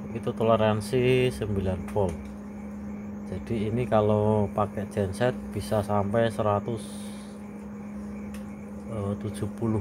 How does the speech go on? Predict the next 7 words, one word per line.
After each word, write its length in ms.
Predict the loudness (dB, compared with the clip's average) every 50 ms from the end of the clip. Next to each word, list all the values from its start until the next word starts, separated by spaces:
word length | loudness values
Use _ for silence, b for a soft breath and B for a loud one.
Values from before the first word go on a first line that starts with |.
| 0 -2
lebih 320 | -4 -2 -2 -2 -2 -2 -4 -8 -10 -6 -2
W 80 | -2 -2 0
D 160 | 0 0 0
C. 320 | 2 4 4 6 6 4 4 -2 -4 -6 -8 -8 -8 -8 -8 -8 -6 -4
Ngeri, 320 | 0 2 2 2 2 0
ngeri, 300 | -2 -4 -4 -4 -4 -4 -6 -4
ngeri. 220 | -2 0 0 0